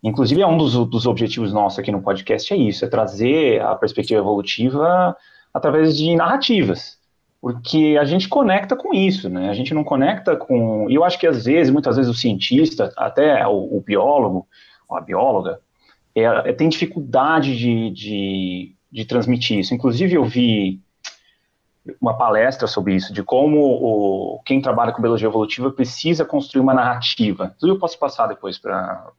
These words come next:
pra você, professor, essa, essa palestra do, de um instituto, que é essa importância da narrativa. Eu acho que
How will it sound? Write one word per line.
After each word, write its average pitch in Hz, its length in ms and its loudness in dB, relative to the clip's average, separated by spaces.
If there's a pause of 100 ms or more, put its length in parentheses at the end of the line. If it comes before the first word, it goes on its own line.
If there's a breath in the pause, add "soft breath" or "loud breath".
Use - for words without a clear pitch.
(320)
pra 101 100 -6
você, 101 240 -2
professor, 98 400 -2
essa, 101 340 -4
essa 107 200 -6
palestra 101 520 -2 (680 soft breath)
do, - 840 -8 (240)
de 113 180 -6
um 113 80 4
instituto, 104 600 -2 (420 loud breath)
que 139 160 4
é 139 80 6
essa 147 180 0
importância 156 360 0
da 156 80 2
narrativa. 151 560 2
Eu 123 120 4
acho 127 160 -2
que 127 420 0